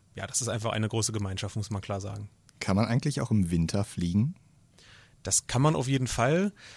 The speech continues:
Speaker 1: Ähm, das Problem ist bei uns so ein bisschen das Fluggelände. Wir haben natürlich keine Asphaltbahn, sondern es ist alles Wiese. Das heißt, bei uns hört der Flugbetrieb im November auf. Dann werden die Flugzeuge eben, wie wir schon eben drüber gesprochen haben, gewartet, äh, poliert, werden in Ordnung gebracht.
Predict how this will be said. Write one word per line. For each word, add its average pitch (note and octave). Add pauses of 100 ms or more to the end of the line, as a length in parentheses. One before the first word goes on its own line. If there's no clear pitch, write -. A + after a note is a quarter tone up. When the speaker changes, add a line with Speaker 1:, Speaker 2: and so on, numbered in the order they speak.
(180)
Speaker 1:
Ähm, B2+ (100)
das A2+
Problem C3
ist D3
bei -
uns D#3
so C#3+
ein C3+
bisschen C3+
das A#2+
Fluggelände. D3
Wir A2+
haben B2
natürlich A#2+
keine A#2
Asphaltbahn, D3
sondern A#2+
es A2+
ist A#2
alles A#2+
Wiese. D3 (320)
Das -
heißt, A#2
bei A#2
uns C3
hört B2
der C3
Flugbetrieb B2+
im A#2+
November A#2
auf. D3+
Dann A#2
werden A#2
die A#2
Flugzeuge B2+
eben, B2
wie A#2
wir A#2
schon A#2
eben B2
drüber C3
gesprochen A#2
haben, A#2
gewartet, A#2
äh, A2+
poliert, C3
werden A#2
in A#2
Ordnung C3
gebracht. A#2+